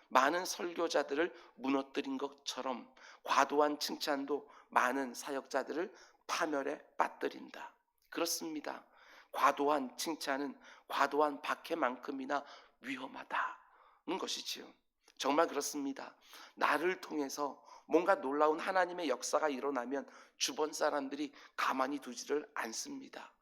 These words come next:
위대한 사역자라고, 불의 사자, 능력의 종이라고, 당신을 통해서 하나님의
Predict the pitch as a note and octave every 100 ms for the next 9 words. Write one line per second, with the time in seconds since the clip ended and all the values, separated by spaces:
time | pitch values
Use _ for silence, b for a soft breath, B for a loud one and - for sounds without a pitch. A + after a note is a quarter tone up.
0 | b b b _ C#3+ D3+ D3 C#3 C#3 E3
1 | C#3+ - C#3 C3+ C3+ - - B B B
2 | - D3+ D#3 - D3+ C#3+ C3 - B B
3 | C#3+ E3 E3+ F3 F3+ D3+ D3 D3+ C3+ B2+
4 | B2+ B B B - D3 D#3+ F#3+ F#3 E3
5 | D3+ E3 E3 E3+ D#3 D#3+